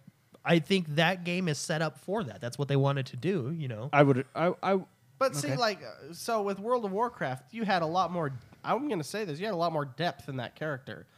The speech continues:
Speaker 3: It took me, like, a day and a half to get to level twenty the first time I played Destiny.
Speaker 1: Yeah. Well, I mean, you can
Speaker 3: There
Speaker 1: still
Speaker 3: wasn't a lot of depth there.
Speaker 1: Yeah, yeah,
Speaker 2: Sure,
Speaker 1: but you,
Speaker 2: sure.
Speaker 1: it, by releasing, by releasing
Speaker 3: And
Speaker 1: Destiny two and continuing that character, you can still add that depth. You can take all the mistakes that you've made
Speaker 3: But I mean, like
Speaker 1: and everything you've learned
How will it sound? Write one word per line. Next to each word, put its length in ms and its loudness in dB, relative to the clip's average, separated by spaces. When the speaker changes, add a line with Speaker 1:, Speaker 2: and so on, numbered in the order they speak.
Speaker 3:
It 140 -6
took 220 -6
me, 80 2
like, 220 0
a 40 -2
day 280 -2
and 80 0
a 60 0
half 280 0
to 60 -6
get 160 -6
to 80 -4
level 240 -2
twenty 400 0
the 120 -6
first 280 -6
time 160 -2
I 80 -2
played 240 -10
Destiny. 440 -6
Speaker 1:
Yeah. 200 -2
Well, 140 6
I 80 6
mean, 180 -4
you 80 0
can 120 -6
Speaker 3:
There 120 4
Speaker 1:
still 120 8
Speaker 3:
wasn't 200 6
a 40 6
lot 200 8
of 100 0
depth 280 2
there. 260 -8
Speaker 1:
Yeah, 200 6
yeah, 180 4
Speaker 2:
Sure, 140 0
Speaker 1:
but 120 -4
you, 160 -6
Speaker 2:
sure. 140 0
Speaker 1:
it, 320 0
by 120 8
releasing, 680 0
by 100 4
releasing 680 0
Speaker 3:
And 320 4
Speaker 1:
Destiny 380 2
two 260 0
and 160 -2
continuing 420 -6
that 140 -4
character, 300 -4
you 160 -2
can 140 -2
still 200 -4
add 240 -2
that 260 -2
depth. 360 -2
You 120 -4
can 120 -6
take 180 -2
all 160 2
the 100 0
mistakes 420 0
that 120 0
you've 220 0
made 320 4
Speaker 3:
But 120 2
I 60 4
mean, 180 0
like 120 2
Speaker 1:
and 100 6
everything 300 4
you've 180 0
learned 340 2